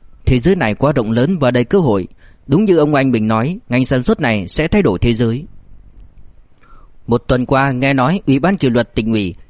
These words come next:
chia làm hai tổ tới Ninh Lăng, bắt đầu điều tra. Chẳng qua tạm thời bọn họ cũng không lấy danh nghĩa Ủy ban kỷ luật tỉnh ủy. Có lẽ thấy việc khó xử lý,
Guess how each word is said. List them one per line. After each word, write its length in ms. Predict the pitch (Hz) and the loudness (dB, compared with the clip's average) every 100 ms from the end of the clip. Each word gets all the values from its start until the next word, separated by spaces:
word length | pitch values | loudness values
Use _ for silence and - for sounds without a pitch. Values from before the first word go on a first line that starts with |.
| - | -2
chia 140 | 190 | 0
làm 260 | 175 117 95 | 2 0 -2
hai 180 | 127 151 | -2 0
tổ 260 | 127 98 | 0 0
tới 180 | 92 135 | 0 0
Ninh 220 | 147 120 | 0 0
Lăng, 220 | 104 107 104 - - | 0 -2 -6 -14 -8
bắt 160 | 180 - | -4 -2
đầu 120 | 131 | 0
điều 140 | 104 92 | 0 -2
tra. 340 | 107 104 98 - - - - | -2 -4 -6 -14 -20 -20 -4
Chẳng 160 | 135 131 | -2 0
qua 160 | 185 | 0
tạm 200 | 185 147 | 0 0
thời 160 | 139 135 | 0 0
bọn 180 | 123 127 | 2 0
họ 220 | 117 101 - | 0 -2 -2
cũng 200 | 170 160 | -2 0
không 180 | 147 139 | -2 0
lấy 180 | 156 160 | 0 0
danh 200 | 147 139 | 0 0
nghĩa 140 | 156 - | 0 0
Ủy 120 | 135 | 0
ban 180 | 160 185 | 0 -2
kỷ 120 | 123 | 0
luật 200 | 113 - | 0 -2
tỉnh 140 | 110 | -2
ủy. 260 | 104 90 78 - - - - | -2 -2 -8 -18 -20 -20 -4
Có 100 | 151 | -2
lẽ 160 | 160 165 | 0 0
thấy 160 | 208 | 0
việc 220 | 170 113 | 0 -2
khó 120 | - 185 | 0 -2
xử 180 | 117 | 0
lý, 320 | 104 117 151 | -2 -2 -4